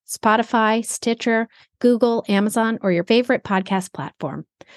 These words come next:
Want to dive deeper and get resources to drive your A I efforts further?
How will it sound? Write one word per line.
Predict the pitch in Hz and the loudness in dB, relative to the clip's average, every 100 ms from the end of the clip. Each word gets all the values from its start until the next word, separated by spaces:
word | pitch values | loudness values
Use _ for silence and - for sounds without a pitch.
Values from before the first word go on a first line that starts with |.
| - _ _ 247 | -20 _ _ 2
Want | 269 | 4
to | 330 | 4
dive | 277 240 - | 2 0 0
deeper | 220 262 302 | -2 2 0
and | 311 254 | 2 0
get | 196 - | 0 0
resources | 185 214 269 262 294 285 - | 0 0 0 -4 -4 -6 -6
to | 202 | -2
drive | 196 185 | 2 2
your | 208 - | 0 -2
A | 190 | 0
I | 202 208 | 2 2
efforts | 190 190 175 - - | 0 -2 -6 -8 -2
further? | 180 196 269 330 | 0 2 2 -2